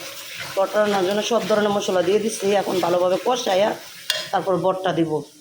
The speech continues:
তারপরে এই যে কাঁকরোলগুলা বিরান করবো এক পাশে, আর এক পাশে ইটা দিয়া, বটটা দিয়া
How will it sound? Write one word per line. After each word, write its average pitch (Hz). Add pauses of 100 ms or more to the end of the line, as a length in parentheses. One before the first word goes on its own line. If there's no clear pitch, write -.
(340)
তারপরে 185
এই 180
যে 180
কাঁকরোলগুলা 214
বিরান 196
করবো 202 (760)
এক 202
পাশে, 226 (500)
আর 190
এক 185
পাশে 185 (480)
ইটা 180
দিয়া, 196 (1000)
বটটা 185
দিয়া 196